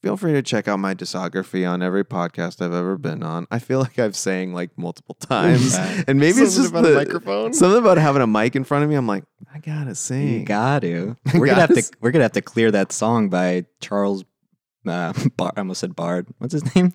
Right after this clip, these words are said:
Speaker 2: Charles
Speaker 1: Band.
Speaker 2: Band's son.
Speaker 1: <laughs> The Calling.
Speaker 2: Yeah.
Speaker 1: Um,
Speaker 3: Ooh, s-, uh,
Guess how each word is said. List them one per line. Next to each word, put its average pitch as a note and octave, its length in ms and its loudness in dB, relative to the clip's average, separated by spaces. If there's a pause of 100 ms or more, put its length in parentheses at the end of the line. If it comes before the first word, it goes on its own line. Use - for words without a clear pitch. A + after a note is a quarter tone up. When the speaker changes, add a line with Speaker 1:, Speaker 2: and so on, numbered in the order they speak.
Speaker 2:
Charles A#2+ 240 4
Speaker 1:
Band. A2+ 480 0 (100)
Speaker 2:
Band's G#2+ 460 0
son. G#2 600 -2
Speaker 1:
<laughs> - 80 -20
The E3+ 1000 2
Calling. G#2+ 600 0
Speaker 2:
Yeah. G2 360 -2
Speaker 1:
Um, G#2 720 -2
Speaker 3:
Ooh, F3 100 0
s-, D3+ 140 -8
uh, - 120 -12